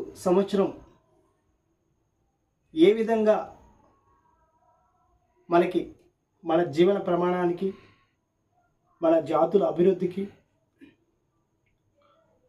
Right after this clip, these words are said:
మన రక్షణకు, ప్రతి ఒక్కదానికి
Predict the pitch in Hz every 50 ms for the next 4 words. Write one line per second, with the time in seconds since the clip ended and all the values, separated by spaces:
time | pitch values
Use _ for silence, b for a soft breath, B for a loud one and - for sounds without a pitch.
0 | _ _ _ - 165 165 160 139 143 143 - - 214 208 202 - - 196 - -
1 | - - - _ _ _ _ _ _ _ _ _ _ _ _ _ _ _ _ -
2 | 175 170 175 - - 202 190 190 185 185 180 175 196 185